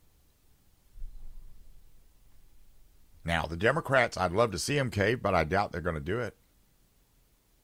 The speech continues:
And I like that Tuberville is standing up and just saying no. Everybody,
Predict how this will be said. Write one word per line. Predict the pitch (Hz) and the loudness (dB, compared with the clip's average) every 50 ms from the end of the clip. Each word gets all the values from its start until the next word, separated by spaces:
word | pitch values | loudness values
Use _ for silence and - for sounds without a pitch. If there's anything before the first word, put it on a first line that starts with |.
| _ _ _ _ _ _ _ _ _ _ _ _ _ _ _ _ _ _ _ _ _ _ _ _ _ _ _ _ _ _ _ _ _ - - | _ _ _ _ _ _ _ _ _ _ _ _ _ _ _ _ _ _ _ _ _ _ _ _ _ _ _ _ _ _ _ _ _ -4 0
And | 107 117 | 2 4
I | 139 151 | 6 6
like | 151 139 147 160 | 6 6 6 4
that | 131 147 135 | 4 -2 -4
Tuberville | - 143 151 147 127 143 110 104 120 147 | 0 0 2 2 2 0 0 0 0 0
is | 156 - | 0 -2
standing | - 123 120 123 135 135 110 | 0 0 2 2 2 0 2
up | 87 90 101 | 2 2 2
and | 120 113 | 0 -4
just | 101 107 101 - | -2 -2 -2 0
saying | - 123 135 139 143 135 123 | 2 2 2 2 2 2 2
no. | 120 139 165 160 | 4 4 4 4
Everybody, | - - 104 123 175 190 147 175 165 160 147 139 127 113 | 4 4 4 4 4 4 6 6 6 6 4 2 -2 -6